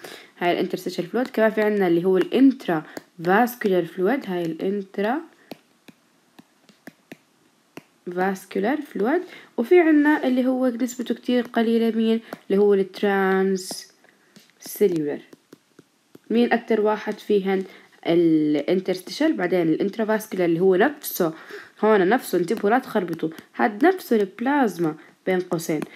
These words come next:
تمام؟ والترانسيلولر اللي حكينا هو يشغل كمية كتير قليلة منه.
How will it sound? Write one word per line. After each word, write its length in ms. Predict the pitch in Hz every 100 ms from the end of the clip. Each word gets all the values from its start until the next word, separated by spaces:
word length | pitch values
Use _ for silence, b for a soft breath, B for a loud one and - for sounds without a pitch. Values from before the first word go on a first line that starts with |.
| B _
تمام؟ 240 | 262 349 370
والترانسيلولر 720 | 262 247 - 254 254 247 240
اللي 120 | 220
حكينا 360 | - - 240 214
هو 200 | 202 214
يشغل 400 | 208 202 214 196 -
كمية 480 | 208 196 196 196 185
كتير 460 | 185 - 202 190
قليلة 460 | 185 170 175 170 170
منه. 240 | 156 135